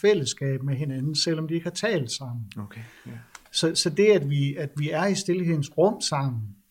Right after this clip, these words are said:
Speaker 1: øh, og vi ofte sidder også i vores tidebønner eller, eller i vores meditationer, sidder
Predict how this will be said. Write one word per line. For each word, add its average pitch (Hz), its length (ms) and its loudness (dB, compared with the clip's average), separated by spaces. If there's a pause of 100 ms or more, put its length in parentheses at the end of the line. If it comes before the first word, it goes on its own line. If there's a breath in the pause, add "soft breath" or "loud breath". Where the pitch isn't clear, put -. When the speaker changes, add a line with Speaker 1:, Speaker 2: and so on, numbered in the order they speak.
(680 soft breath)
Speaker 1:
øh, 131 440 -2
og 143 140 0
vi 151 100 -2
ofte 156 340 2
sidder 170 640 4
også 156 440 0
i 156 100 -4
vores 135 680 -2
tidebønner 139 580 0
eller, 127 320 -4
eller 131 340 -6
i 127 200 -6
vores 123 360 -6
meditationer, 139 680 0
sidder 175 440 4